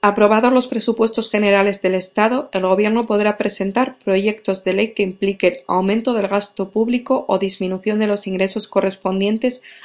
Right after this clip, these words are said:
al mismo ejercicio presupuestario. Seis. Toda proposición o enmienda que suponga aumento de los créditos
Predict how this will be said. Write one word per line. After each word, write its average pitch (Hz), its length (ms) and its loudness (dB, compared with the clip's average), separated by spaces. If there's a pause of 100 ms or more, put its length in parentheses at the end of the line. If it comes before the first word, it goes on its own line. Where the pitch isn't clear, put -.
(100)
al 190 240 2
mismo 202 240 0
ejercicio 220 520 -2
presupuestario. 196 840 -6 (1160)
Seis. 202 560 2 (240)
Toda 240 260 4
proposición 220 680 0
o 196 60 -2
enmienda 190 440 -2
que 185 100 -6
suponga 196 560 -2
aumento 196 460 -2
de 220 80 0
los 202 160 -2
créditos 180 640 -4